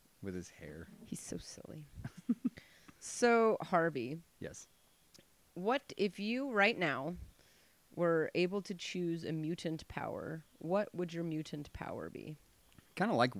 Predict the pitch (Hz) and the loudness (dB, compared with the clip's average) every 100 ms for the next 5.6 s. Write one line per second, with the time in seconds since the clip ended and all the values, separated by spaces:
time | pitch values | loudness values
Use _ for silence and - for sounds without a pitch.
0 | 95 107 92 90 95 92 - 78 82 104 | 2 2 2 -2 -2 -4 -6 -8 -6 -10
1 | - _ _ 185 190 185 175 180 180 - | -14 _ _ -4 -4 0 0 0 -2 -4
2 | - - 156 156 - 160 143 151 147 160 | -4 -2 -2 -4 -4 -6 -4 -8 -8 -8
3 | 151 - 151 - - - 90 82 - - | -8 -8 -8 -8 -10 -6 -6 -6 -14 -20
4 | - - 208 214 214 185 214 - 220 247 | -20 0 2 4 4 4 2 4 -2 0
5 | 285 233 - - - | 0 -2 -2 -8 -8